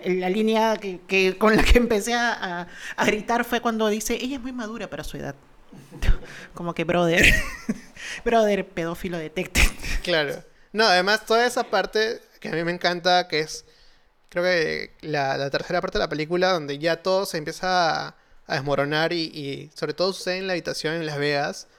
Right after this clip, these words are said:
Speaker 2: donde todo está rojo, como un infierno, ¿no? Y ella está como co-, asfixiada prácticamente. Me parece muy, muy, este, una, o sea, muy fuerte y además creo que ya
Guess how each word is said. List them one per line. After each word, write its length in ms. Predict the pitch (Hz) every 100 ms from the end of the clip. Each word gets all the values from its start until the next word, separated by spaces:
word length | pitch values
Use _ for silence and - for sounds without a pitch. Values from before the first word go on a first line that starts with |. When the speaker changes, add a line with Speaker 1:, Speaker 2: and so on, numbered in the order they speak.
| _
Speaker 2:
donde 160 | 143 135
todo 180 | - 170
está 200 | - 175
rojo, 560 | 185 180 - 170 160 - -
como 160 | - 151
un 40 | 160
infierno, 560 | 147 185 180 175 151
¿no? 180 | 147 170
Y 40 | 160 160
ella 180 | 165
está 220 | 156 - 165
como 360 | 185 170 147 - - _ _ _ - - -
co-, 140 | - -
asfixiada 600 | - 156 160 - 185 185
prácticamente. 800 | 175 170 180 147 143 151 185 220 - _ _
Me 100 | -
parece 280 | 156 156 190
muy, 260 | 190 190 196
muy, 360 | 185 185 180
este, 640 | 185 180 - 147 147 - - _ _ _ _ _ _
una, 280 | 170 196 208 185
o 160 | 180 -
sea, 100 | 151
muy 140 | 151 190
fuerte 460 | - 220 - 214
y 60 | 226
además 520 | 147 143 160 180 - _ _ _
creo 160 | - 202
que 120 | 180
ya 440 | 170 175 190 196